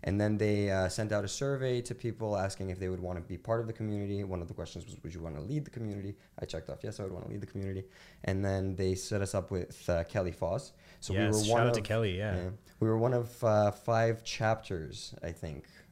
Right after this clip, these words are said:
Speaker 1: um, up to five for sure, that were doing,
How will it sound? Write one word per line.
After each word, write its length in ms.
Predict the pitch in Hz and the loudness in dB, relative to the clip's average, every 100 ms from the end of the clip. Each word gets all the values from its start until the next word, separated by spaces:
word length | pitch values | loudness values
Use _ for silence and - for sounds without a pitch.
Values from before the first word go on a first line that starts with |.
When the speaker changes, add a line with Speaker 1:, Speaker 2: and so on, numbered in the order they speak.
| - - - | -20 -20 -6
Speaker 1:
um, 400 | 87 90 82 85 - - - | -4 -2 -4 -8 -12 -8 -4
up 160 | 87 | -4
to 80 | - | -6
five 380 | - - - - | -14 -6 -4 -4
for 80 | - | -10
sure, 220 | - - - - - - | -12 -12 -14 -20 -20 -10
that 300 | - 95 92 90 | 2 4 6 2
were 200 | 90 87 | -2 -2
doing, 560 | 87 101 95 80 80 | -2 -2 0 -2 -6